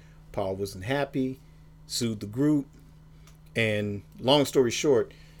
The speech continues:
that lawsuit ended up saving their fortunes, which is why all of, all four of them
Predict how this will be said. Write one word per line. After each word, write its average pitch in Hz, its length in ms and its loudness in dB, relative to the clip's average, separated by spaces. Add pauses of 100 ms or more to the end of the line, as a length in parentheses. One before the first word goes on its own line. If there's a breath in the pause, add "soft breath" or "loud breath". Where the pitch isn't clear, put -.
(160 loud breath)
that 120 200 4
lawsuit 135 540 4
ended 113 300 0
up 107 100 0
saving 107 400 2
their 95 120 -4
fortunes, 113 540 2
which 104 220 -4
is 101 100 -8
why 101 320 -2
all 104 300 2
of, 101 240 -4
all 104 240 2
four 147 380 4
of 107 80 -2
them 98 300 -4